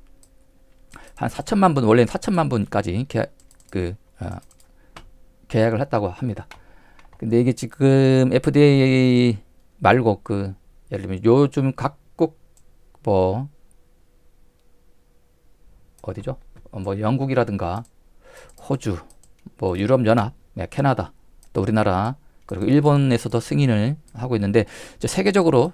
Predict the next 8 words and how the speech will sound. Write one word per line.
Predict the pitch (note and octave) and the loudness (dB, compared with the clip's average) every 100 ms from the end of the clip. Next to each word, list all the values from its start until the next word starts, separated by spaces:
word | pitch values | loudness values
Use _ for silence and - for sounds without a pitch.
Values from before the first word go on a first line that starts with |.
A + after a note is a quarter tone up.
| - | -6
어, | G2+ | -8
승인해주는 | F#2 - D#3+ D3+ E3+ D#3+ B2 | -6 -2 0 2 0 0 -2
국가, | B2+ - C3 | -4 -2 -2
국가는 | - D3 D3+ D3 C3+ | -2 0 2 4 2
늘어나고 | B2 B2 A#2 G2+ | 2 2 4 2
있고, | - - G2+ - - - - - | -2 -2 -2 -2 -12 -20 -20 -10
그리고, | A2 G#2 G#2+ C3 C3 B2+ - - - _ - _ _ _ | -4 -2 0 2 0 -2 -14 -20 -20 _ -20 _ _ _
자, | - F2+ | -12 -10